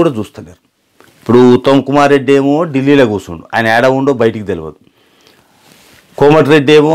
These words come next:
ఆ ఢిల్లీలో ఏదో పార్లమెంట్ సమావేశాలు ఉన్నాయట, మరి ఏ భాషలో మాట్లాడి దేశ ప్రజలను ఉద్దేశించి మాట్లాడుతారో ఎప్పుడు వినలే, పాపపు చెవులతో అయితే ఎప్పుడు విన్నోని కూడా కాదు. ఈయన నిన్న మనం నల్గొండకు ఓ మీటింగ్ వచ్చి అట్లా తిరిగిపోయి ఓ ప్రెస్ మీట్ పెట్టి రేవంత్ రెడ్డిది పాదయాత్రనే కాదు, కొద్దిగా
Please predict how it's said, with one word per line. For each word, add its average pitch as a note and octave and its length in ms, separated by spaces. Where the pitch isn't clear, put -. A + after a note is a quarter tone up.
ఆ - 20
ఢిల్లీలో C#3+ 380
ఏదో B2+ 100
పార్లమెంట్ C#3+ 440
సమావేశాలు C3 580
ఉన్నాయట, B2+ 360
మరి G#2+ 140
ఏ - 100
భాషలో C3 400
మాట్లాడి B2 400
దేశ A#2+ 140
ప్రజలను A#2 420
ఉద్దేశించి G#2+ 400
మాట్లాడుతారో G#2 540
ఎప్పుడు G2+ 240
వినలే, G#2 240
పాపపు F#2+ 320
చెవులతో A2+ 340
అయితే G#2+ 180
ఎప్పుడు G#2 220
విన్నోని G2+ 360
కూడా G2+ 180
కాదు. E2 220
ఈయన D3 140
నిన్న D3 160
మనం D3 180
నల్గొండకు B2 480
ఓ - 100
మీటింగ్ A2 340
వచ్చి D#3+ 260
అట్లా A#2 260
తిరిగిపోయి A#2+ 500
ఓ - 20
ప్రెస్ A2 220
మీట్ A2 200
పెట్టి G#2+ 240
రేవంత్ C3 380
రెడ్డిది B2+ 260
పాదయాత్రనే A2 720
కాదు, G2+ 140
కొద్దిగా A2+ 260